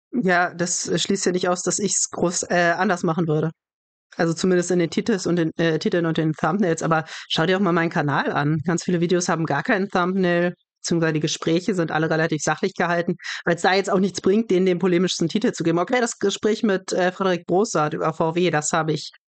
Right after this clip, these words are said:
dem habe ich nochmal ein besonderes, äh, Thumbnail verpasst, weil ich auch wollte, dass das ein paar mehr Aufrufe zieht, weil das ja wirklich gerade ein sehr, sehr akutes Thema ist. Hat leider nicht so funktioniert in dem Fall, aber, ähm, ja, ich, schaut euch das doch mal an.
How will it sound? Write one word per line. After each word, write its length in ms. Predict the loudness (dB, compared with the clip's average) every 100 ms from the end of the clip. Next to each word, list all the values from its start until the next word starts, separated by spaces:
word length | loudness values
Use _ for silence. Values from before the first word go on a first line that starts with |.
| _ _ 0
dem 100 | 0
habe 100 | 2
ich 60 |
nochmal 200 | 2 2
ein 40 | 2
besonderes, 400 | 0 0 -2 -2
äh, 240 | 0 0
Thumbnail 320 | 0 0 0
verpasst, 440 | 0 0 -2 -2 -2
weil 100 | -2
ich 120 | -2
auch 100 | -2
wollte, 220 | -2 0
dass 140 | -2 -2
das 180 | -2 0
ein 60 |
paar 120 | 0
mehr 160 | 0 0
Aufrufe 400 | -2 -2 -2 -2
zieht, 300 | -2 -2 0
weil 120 | 0 0
das 180 | 0
ja 140 | -2 -2
wirklich 260 | -2 -6
gerade 240 | -2 -2 0
ein 80 | 2
sehr, 140 | 2
sehr 100 | 0
akutes 360 | -2 -2 -2 0
Thema 300 | 0 0 0
ist. 300 | -2 -4 -10 -16 -20 _ _ _
Hat 120 | -2
leider 240 | 2 2 0
nicht 120 | 0
so 80 | -2
funktioniert 460 | -2 0 0 0
in 80 | 0
dem 160 | 0 0
Fall, 320 | 0 0 0
aber, 460 | -2 0 0 0 0
ähm, 500 | 0 2 2 0 -2 -6 _ _ _ _ -20 -12 -2
ja, 180 | -2 0
ich, 260 | -2 -2 -2
schaut 280 | -2 -2 -2
euch 100 | -2
das 140 | -2
doch 100 | -2
mal 160 | 0 0
an. 320 | 2 2 0